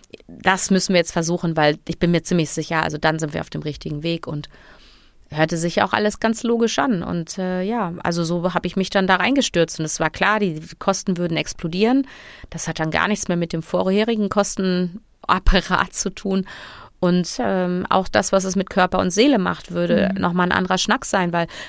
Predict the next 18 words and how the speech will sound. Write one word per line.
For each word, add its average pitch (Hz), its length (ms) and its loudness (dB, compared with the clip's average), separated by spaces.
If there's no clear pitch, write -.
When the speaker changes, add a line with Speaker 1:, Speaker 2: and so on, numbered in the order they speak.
Speaker 1:
auf - 160 -2
einmal 180 200 4
musste 170 220 -2
ich 160 60 -6
eine 170 120 -2
Woche 240 200 4
in 190 80 0
Kopenhagen 160 560 -4
bleiben, 156 320 -2
ja. 175 200 -4
Also 147 340 -2
da 156 220 2
auch 185 120 2
nochmal 180 300 2
andere 160 220 -2
Kosten, 165 360 -6
andere 180 260 -2
Planung, 185 560 0